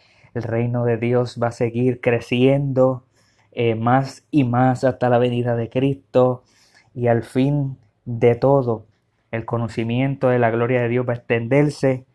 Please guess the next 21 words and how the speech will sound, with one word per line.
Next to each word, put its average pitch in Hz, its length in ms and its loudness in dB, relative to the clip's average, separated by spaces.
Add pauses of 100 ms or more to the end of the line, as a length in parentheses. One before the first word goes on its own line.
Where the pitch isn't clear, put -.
(440)
por 117 240 -4
todos 139 260 6
los 143 140 6
rincones 127 720 0 (920)
de 123 140 4
la 117 120 2
creación 113 720 -4 (880)
del 120 300 2
planeta 110 680 -4 (440)
Tierra. 120 540 2 (920)
Así 127 200 -6
que 151 300 2 (280)
gracias 139 400 2
por 143 200 4
haber 127 200 4
escuchado, 127 840 2 (1500)
eh, 113 880 -4
¿verdad? 120 220 0
Nuestro, 123 440 0
nuestros 113 380 -8
mensajes, 127 720 0